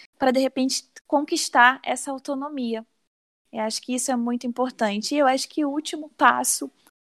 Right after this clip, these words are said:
pra você se sentir uma mulher empoderada, se sentir uma mulher,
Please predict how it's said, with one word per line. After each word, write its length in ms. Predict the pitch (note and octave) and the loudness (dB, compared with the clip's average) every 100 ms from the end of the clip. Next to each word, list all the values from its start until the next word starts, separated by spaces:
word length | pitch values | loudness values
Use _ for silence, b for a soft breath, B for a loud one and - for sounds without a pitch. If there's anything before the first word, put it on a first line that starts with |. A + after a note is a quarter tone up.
| _ _ _ - | _ _ _ 2
pra 180 | A3+ | 4
você 460 | A3+ A#3 - A#3+ A#3 | 4 0 -2 -2 -2
se 120 | B3 | -4
sentir 380 | - A#3+ - D4 | -6 -6 -6 -8
uma 160 | C#4+ B3+ | -6 -6
mulher 340 | B3 A#3+ A3 | -2 0 0
empoderada, 1040 | A3+ A3+ A#3+ A3+ A3+ G#3 F#3+ G3 G3 G#3 - b - _ _ - | -2 -4 -4 -2 0 0 0 -2 -4 -6 -8 b -20 _ _ -10
se 140 | A#3 | -6
sentir 500 | A3+ A#3 - C#4 C#4 | -4 -4 -4 -4 -4
uma 160 | C4 B3 | -4 -4
mulher, 680 | A3+ A3 G#3 G#3 G3+ G3 | -2 0 2 2 2 -2